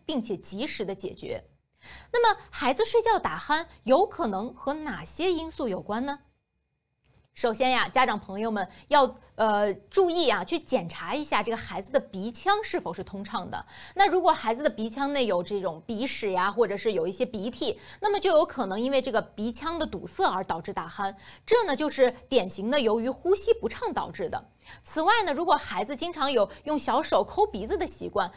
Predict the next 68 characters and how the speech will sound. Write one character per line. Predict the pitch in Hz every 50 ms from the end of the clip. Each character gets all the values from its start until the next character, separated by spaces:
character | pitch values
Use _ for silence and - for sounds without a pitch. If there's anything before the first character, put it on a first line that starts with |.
| - - - -
那 | 392 415
么 | 403 320
就 | - 359 370
会， | 359 370 339 302 269 247 - _ -
嗯， | - 226 226 226 220 214 220 - _ _
导 | - 247 - -
致 | - - 311
这 | 233 285
个 | - 247
鼻 | 247 226 240 311
黏 | 370 339 247 262
膜 | 269 294 349
肿 | 349 - 302 202 - -
胀， | - 311 330 302 - - - - - _ -
呃， | - 214 196
从 | 190 - 226 240
而 | 247 262 254
导 | 254 196 -
致 | - 233
鼻 | 233 - 208
腔 | 196 - 240 240 226
堵 | 214 -
塞。 | 180 - - 240 170 - - - - - - -
那 | - - 285
么 | 285 262
孩 | - - 262 247
子 | 226
睡 | 302 - - 302
觉 | 254 285 269 226
的 | 214
时 | - -
候 | 233 233 226
也 | 214 226 247 294
有 | 370 392
可 | - 269
能 | 196 185
会 | - - 196
出 | - - 240
现 | 220 - 214 202
打 | - 147 -
鼾 | - - 208
的 | 214 202
情 | - - - -
况。 | - - - - - - - - - -
所 | - - 330 403
以 | 453 440 403
呢， | 277 262 254
一 | 233 240
旦 | 294 403 415 392
发 | 392 392 403
现 | 381 392 330
孩 | - - 233 190 220
子 | - 302
要 | 330 294 277 277 - -
抠 | - - - 339
鼻 | 330 - 196 - 185
子 | 202 240
啊， | 277 247 214 190
家 | 196 - 269 277
长 | - 254 180 185
就 | 170 240
要 | 233 226
及 | 208 - - 226 240
时 | - - 240
的 | 233 254
去 | 254 - 294
制 | - - - 453 440
止， | - - 139